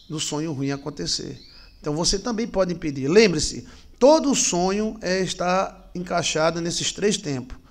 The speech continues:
Uma coisa que aconteceu, ou seja, de memória, uma coisa que marcou, uma coisa que quis, mas não aconteceu e ficou na mente.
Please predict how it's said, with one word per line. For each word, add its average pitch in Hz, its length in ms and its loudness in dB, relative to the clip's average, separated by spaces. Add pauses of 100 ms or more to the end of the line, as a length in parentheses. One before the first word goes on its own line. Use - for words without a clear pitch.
(840)
Uma 240 220 0
coisa 170 240 2
que 170 80 0
aconteceu, 151 680 2
ou 202 60 0
seja, 139 260 0
de 139 80 -2
memória, 160 840 2 (1400)
uma 147 120 -4
coisa 139 260 0
que - 140 -10
marcou, 156 840 -4 (560)
uma 151 200 -4
coisa 151 340 0
que 139 520 -4
quis, 170 260 -2
mas 147 160 0
não 147 80 0
aconteceu 151 600 0
e 143 40 0
ficou - 260 -2
na 147 120 0
mente. 170 720 -2